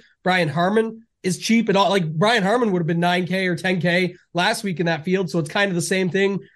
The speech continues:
that you're looking at here. Uh, Taylor Pendrith, we talked about, and then who's the other guy you mentioned with Poston with history here? Was it Steele?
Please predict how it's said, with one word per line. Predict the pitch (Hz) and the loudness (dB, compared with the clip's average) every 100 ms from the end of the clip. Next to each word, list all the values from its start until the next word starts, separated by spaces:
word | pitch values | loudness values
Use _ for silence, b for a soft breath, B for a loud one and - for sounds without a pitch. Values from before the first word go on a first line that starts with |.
| - | -4
that | 175 | -2
you're | 180 | 0
looking | 185 185 | 0 2
at | 180 160 | 2 2
here. | 180 220 220 208 - _ _ _ - | 2 4 4 4 -4 _ _ _ -12
Uh, | 143 | -6
Taylor | 196 214 180 | 0 0 2
Pendrith, | 180 214 226 226 _ _ | 0 0 0 -2 _ _
we | - 196 | -4 0
talked | 190 196 202 | 0 0 0
about, | 208 214 208 | 0 0 0
and | 196 | -4
then | 220 185 B B _ - | -4 -6 B B _ -4
who's | 262 262 | -2 2
the | 240 | 2
other | 240 | 4
guy | 233 | 4
you | 233 196 | 4 4
mentioned | 180 185 214 | 4 2 0
with | 170 | -2
Poston | 151 175 202 - 143 | 2 0 2 0 0
with | 147 | 0
history | 165 175 - 147 | 0 0 0 0
here? | 135 | 0
Was | 135 135 | 0 -2
it | 127 | -4
Steele? | - 170 226 277 | 0 2 2 0